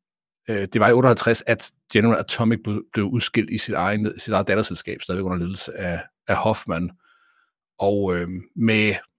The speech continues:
med nogle store budgetter. Øh, jeg kender ikke beløbene på den, men det svarer lidt til det, man måske ser i dag i Silicon Valley, hvor, hvor man investerer i nogle gigantiske dot-com-foretagender, øhm,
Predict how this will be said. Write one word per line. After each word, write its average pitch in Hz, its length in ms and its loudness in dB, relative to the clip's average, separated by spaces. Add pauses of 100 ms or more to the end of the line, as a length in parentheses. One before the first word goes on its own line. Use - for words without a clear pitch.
(600)
med 127 240 6
nogle 143 160 8
store 151 200 6
budgetter. 104 340 2 (600)
Øh, 95 400 0
jeg 90 100 -4
kender 113 220 2
ikke 104 180 0 (240)
beløbene 104 360 0
på 101 160 0
den, 104 160 -2
men 92 180 0
det 95 200 -4
svarer 139 240 6
lidt 113 160 4
til - 260 2 (160)
det, 113 100 6
man 110 120 6
måske 101 240 0
ser 107 180 4
i 95 40 2
dag 98 160 2
i 92 40 0
Silicon 98 420 0
Valley, 92 260 4
hvor, 87 340 0 (840)
hvor 92 280 6
man 92 340 0
investerer 101 540 0
i 98 120 -2
nogle 95 260 -4
gigantiske 107 560 -2
dot-com-foretagender, 95 1080 -2 (160)
øhm, 85 460 -4